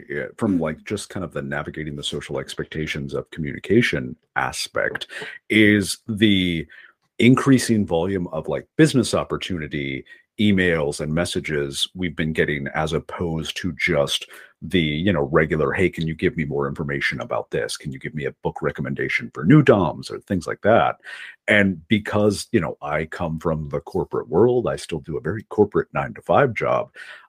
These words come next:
Speaker 1: I still, I have trouble, like, switching that off. So as soon as I see something business related come in, it instantly gets my focus and I switch back into corporate brain.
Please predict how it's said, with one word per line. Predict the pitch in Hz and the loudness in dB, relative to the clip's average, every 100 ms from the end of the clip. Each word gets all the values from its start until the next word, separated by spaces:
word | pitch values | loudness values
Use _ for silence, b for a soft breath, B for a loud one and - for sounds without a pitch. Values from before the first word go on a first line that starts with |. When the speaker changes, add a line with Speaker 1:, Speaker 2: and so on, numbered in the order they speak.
| _ | _
Speaker 1:
I | 85 98 | 2 4
still, | 117 - 131 113 107 101 - | 4 8 10 10 8 4 2
I | 110 | 0
have | 135 127 | 2 -2
trouble, | - 123 107 117 | 4 6 6 4
like, | 90 69 - | 2 -4 -8
switching | - 123 120 101 78 | -2 2 2 0 -4
that | 67 | -6
off. | 64 - - - B B B | -6 -6 -10 -18 B B B
So | 120 | 0
as | 104 | 2
soon | 123 107 | 2 2
as | 92 | 2
I | |
see | 80 98 | -2 -4
something | 87 98 90 76 | -4 -4 -6 2
business | 110 117 98 - | 4 4 0 -4
related | 78 71 71 | -6 -6 -8
come | 78 | -8
in, | 71 | -6
it | 69 - | -8 -6
instantly | 90 - 98 69 73 | -6 -4 -6 -6 -6
gets | 71 - | -6 -4
my | 73 | -6
focus | - 67 71 67 | -4 -4 -4 -8
and | 73 | -8
I | 65 | -8
switch | - - - | -4 -4 -4
back | - - | -4 -6
into | - - | -8 -10
corporate | - 120 135 82 - | 2 4 4 2 0
brain. | 67 64 64 | -4 -4 -6